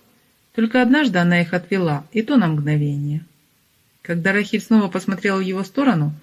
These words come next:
по чертам ее бледного лица Гент догадался, как сильно она утомлена, и понял, что нынешняя ночь была для нее бессонной. Гент шел прямо к Рахиле,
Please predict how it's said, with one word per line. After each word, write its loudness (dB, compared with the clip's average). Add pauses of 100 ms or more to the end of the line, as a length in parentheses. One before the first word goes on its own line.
(260)
по -4
чертам 0
ее 0
бледного 2
лица 2
Гент 2
догадался, 0 (380)
как -8
сильно 4
она 0
утомлена, -2 (600)
и -6
понял, 2
что -2
нынешняя 2
ночь 2
была 0
для -2
нее 2
бессонной. -4 (1000)
Гент 0 (340)
шел 0
прямо 4
к -2
Рахиле, -2